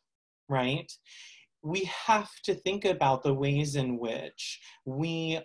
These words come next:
are plugging into the kinds of social actions that are happening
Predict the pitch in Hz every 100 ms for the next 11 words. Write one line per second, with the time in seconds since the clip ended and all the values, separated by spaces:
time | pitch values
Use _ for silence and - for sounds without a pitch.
0 | - 139 143 143 147 - 175 190 208 208
1 | 185 156 175 185 - 139 117 120 120 147
2 | 139 135 139 160 160 190 165 135 156 165
3 | - 117 117 160 143 - 135 127 127 202
4 | 240 147 113 107 120